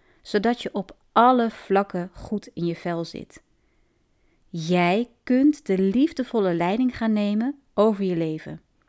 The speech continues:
Krachtige keuzes maken zonder stress en strijd. En uit de dagelijkse struggle stappen om gewoon simpelweg gelukkig te zijn met jezelf en je lichaam.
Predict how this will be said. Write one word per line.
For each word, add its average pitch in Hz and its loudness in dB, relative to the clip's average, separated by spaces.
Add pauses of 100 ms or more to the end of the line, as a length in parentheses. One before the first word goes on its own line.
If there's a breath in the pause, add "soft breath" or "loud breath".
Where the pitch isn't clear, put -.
(420)
Krachtige 254 -2
keuzes 226 -2
maken 165 -4 (320 loud breath)
zonder 233 4
stress 226 -6
en 170 -6
strijd. 190 -8 (760 soft breath)
En - -2
uit 330 0
de 226 0
dagelijkse 202 -4
struggle 220 -4
stappen 220 -8 (560 soft breath)
om 247 0
gewoon 220 -2
simpelweg 220 -2
gelukkig 185 -4
te 165 -10
zijn 156 -6
met 165 -10
jezelf 165 -8 (240)
en 180 -4
je 170 -4
lichaam. 160 -10